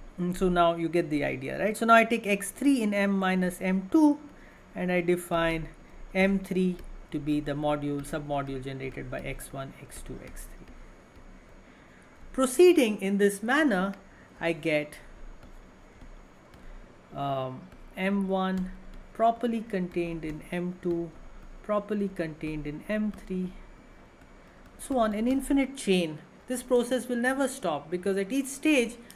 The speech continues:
I cannot have that M n is equal to M, because M subscript n will always be generated by, uh, n elements. So it'd be a finitely generated R module. So we get this, uh, strictly increasing chain of R modules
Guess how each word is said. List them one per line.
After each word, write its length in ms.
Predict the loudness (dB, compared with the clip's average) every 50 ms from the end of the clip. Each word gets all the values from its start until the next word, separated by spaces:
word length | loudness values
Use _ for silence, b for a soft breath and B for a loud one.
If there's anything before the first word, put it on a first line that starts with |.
| B -4
I 80 | -4 -2
cannot 360 | 0 2 4 4 4 2 0
have 320 | -2 0 2 2 2 4
that 160 | 2 0 0 0
M 200 | -2 -2 -2 0
n 100 | 0 0
is 140 | -2 -2 -4
equal 300 | -6 -6 -6 -6 -6 -6
to 80 | -6
M, 260 | -8 -6 -6 -6 -6 -8
because 280 | -6 -4 -4 -4 -2 -2
M 180 | -2 -2 -2 -2
subscript 520 | -2 -2 -4 -4 -4 -4 -4 -4 -4 -6
n 200 | -6 -6 -6 -6
will 100 | -4 -2
always 340 | -2 0 0 0 0 0 0
be 140 | -2 -4 -2
generated 580 | -2 -4 -4 -4 -6 -6 -6 -8 -10 -8 -8
by, 280 | -6 -6 -6 -6 -6 -10 B B B B B B B -10 -6
uh, 260 | -4 -4 -2 -4 -6 -10 -14 -20 -20 -12 -4
n 320 | 0 2 4 4 2 2 -2 -6
elements. 440 | -8 -8 -8 -8 -8 -10 -12 -10 -10
So 60 | -8
it'd 100 | -6 -4
be 80 | -4 -4
a 40 | -4
finitely 600 | -4 -4 -2 0 0 0 -2 -4 -6 -8 -12 -12
generated 480 | -12 -12 -10 -12 -12 -12 -12 -12 -10
R 160 | -10 -10 -10
module. 420 | -10 -10 -10 -10 -12 -12 -14 -14 -14 -16 -18 -20 -20 -20 B B B B B B B -10
So 60 | -6 -4
we 100 | -2 0
get 280 | 0 0 0 0 -2
this, 320 | -4 -2 -2 -4 -8 -14 -18 B B B B B B -2
uh, 120 | 0 0
strictly 480 | 0 -2 0 0 0 2 4 4 4 4
increasing 480 | 2 0 -2 -2 -4 -2 0 -2 -2
chain 400 | -2 -2 -2 2 4 4 4 4
of 200 | 4 2 0 0
R 200 | 2 2 2 2
modules 640 | 2 0 -4 -4 -4 -4 -4 -6 -6 -6 -8 -10